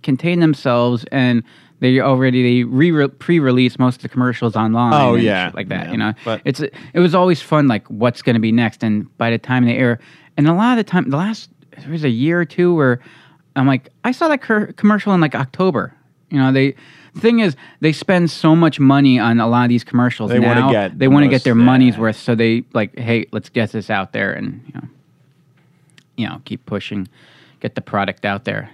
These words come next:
Speaker 1: I don't, what, what does a, a spot go for now?
Speaker 2: I think eight million.
Speaker 1: Holy shit.
Speaker 2: Yeah. I could be wrong on that, but I, I think I heard eight million for thirty seconds.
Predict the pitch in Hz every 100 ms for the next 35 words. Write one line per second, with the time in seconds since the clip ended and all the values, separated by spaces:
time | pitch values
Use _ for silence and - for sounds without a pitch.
0 | - - 127 143 113 131 - 131 165 -
1 | 139 123 123 110 107 101 - - - -
2 | 110 - 110 110 - 98 92 92 92 82
3 | _ _ _ _ - 90 95 92 101 107
4 | 113 104 _ _ - 135 160 165 135 135
5 | - - 98 85 82 85 _ _ _ _
6 | _ _ _ _ _ - - 85 95 90
7 | 87 85 85 82 87 87 87 87 92 -
8 | 90 87 87 87 85 85 87 87 80 -
9 | - 85 85 - 82 - - -